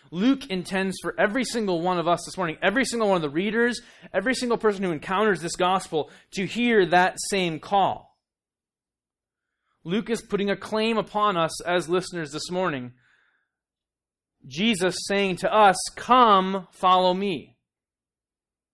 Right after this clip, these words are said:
Many of you are probably familiar with,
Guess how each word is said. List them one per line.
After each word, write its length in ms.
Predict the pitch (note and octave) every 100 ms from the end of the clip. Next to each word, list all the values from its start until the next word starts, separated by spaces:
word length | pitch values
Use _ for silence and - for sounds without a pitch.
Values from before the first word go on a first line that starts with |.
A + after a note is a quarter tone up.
| _ _ _ _ _ _ _ _ _ _ _ _ _ _ _ _
Many 380 | D3 D#3+ E3+
of 80 | F3
you 80 | D#3
are 80 | C#3
probably 360 | E3+ D#3 D3
familiar 500 | C#3 - C#3 D3 C#3+
with, 180 | B2 B2